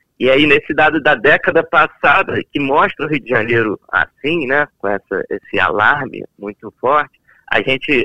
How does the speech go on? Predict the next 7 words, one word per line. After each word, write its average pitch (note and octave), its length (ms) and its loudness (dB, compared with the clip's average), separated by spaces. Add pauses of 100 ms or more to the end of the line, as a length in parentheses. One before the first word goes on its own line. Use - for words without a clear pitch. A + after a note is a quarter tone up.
atualiza C3+ 680 0
um - 80 -4
pouco - 420 -4 (240)
mais, B2 300 2 (140)
mostrando C3+ 760 -6 (380)
dados C3 400 0
de D#3 100 -2